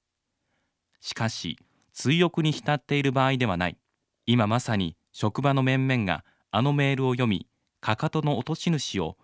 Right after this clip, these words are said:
心の中で笑っているところなのだ。私は電光石火のごとく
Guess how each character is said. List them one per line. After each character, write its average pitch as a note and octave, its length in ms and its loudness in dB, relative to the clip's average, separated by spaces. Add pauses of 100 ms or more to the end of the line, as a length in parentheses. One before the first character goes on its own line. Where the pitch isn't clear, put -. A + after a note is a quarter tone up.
(180)
心 B2+ 360 -2
の C3 100 0
中 B2 240 -2
で E2 180 -4
笑 E2+ 220 -4
っ - 60 -8
て - 180 -6
い C3+ 40 -2
る C3 100 0
と C3 100 -8
こ C3+ 100 -4
ろ C3+ 80 0
な A2 80 0
の E2+ 80 -6
だ。 - 160 -16 (1400)
私 B2 360 0
は B2 100 2
電 D3+ 200 2
光 F#3 200 0
石 F3 160 -2
火 - 180 -4
の A2 80 0
ご A#2 120 -2
と G#2+ 100 -4
く - 280 -10